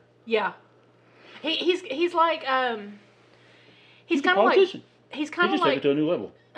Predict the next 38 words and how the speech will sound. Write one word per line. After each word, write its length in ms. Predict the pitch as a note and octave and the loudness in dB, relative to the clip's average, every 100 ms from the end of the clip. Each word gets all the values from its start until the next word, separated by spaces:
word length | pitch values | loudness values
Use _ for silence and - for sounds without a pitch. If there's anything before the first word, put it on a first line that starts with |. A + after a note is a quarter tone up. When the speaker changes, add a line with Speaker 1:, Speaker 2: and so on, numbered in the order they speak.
| - - - - - _ - | -16 -18 -20 -20 -20 _ -12
Speaker 1:
well, 160 | D#4 | -8
he's 200 | D4+ E4 | -6 -8
kinda 200 | - F#4+ G4+ | -6 -4 -2
like 200 | D4 G#3+ - | -4 -6 -8
Forrest 400 | C#4 C#4 C4 F#3+ | -6 -6 -8 -8
Gump, 380 | G#3 A#3 C4+ - _ _ _ _ _ _ _ _ _ A3+ | -6 -6 -8 -16 _ _ _ _ _ _ _ _ _ -8
except 600 | A3 - A#3+ G#3+ - G3 | -6 -2 -2 -2 -12 -14
he 120 | A3+ | -8
was 180 | G#3 G#3 | -8 -8
never 260 | G#3 G3 | -8 -6
actually 420 | E3+ E3+ - C#3 | -6 -6 -10 -14
there. 360 | C3+ G#2 - - _ _ _ _ _ _ _ _ _ _ _ _ _ _ _ _ A3 | -14 -14 -16 -20 _ _ _ _ _ _ _ _ _ _ _ _ _ _ _ _ -8
But 80 | |
you 60 | A#3 | -4
know 80 | B3 | -2
how 100 | B3 | -2
Forrest 320 | C4 B3 - | 0 -2 -2
Gump 180 | A3+ - | -8 -8
was 100 | F#3 | -12
just 140 | G#3 | -10
kind 160 | A3+ F#3+ | -8 -8
of, 60 | - _ _ _ _ | -10 _ _ _ _
they 180 | F#3+ F#3+ | -6 -6
inserted 440 | F#3 - A3 G#3 G#3 | -8 -6 -6 -6 -8
him 180 | G#3 | -10
in 80 | F#3 | -10
the 60 | E3+ | -12
movie 340 | F#3 F#3 F#3 | -10 -10 -10
into 140 | E3 F3 | -12 -12
these 180 | F3 | -14
famous 300 | - F#3 F3+ | -10 -10 -10
situations? 800 | - F#3 - E3 F3 F3+ F3 - _ _ _ _ _ | -14 -14 -12 -10 -10 -12 -18 -20 _ _ _ _ _
He's 140 | A3+ B3 | -10 -6
Speaker 2:
Uh, 40 | |
Speaker 1:
like 120 | C4 C4 | -6 -2
the 60 | |
Speaker 2:
I 40 | |
gotta 100 | A#2+ | 2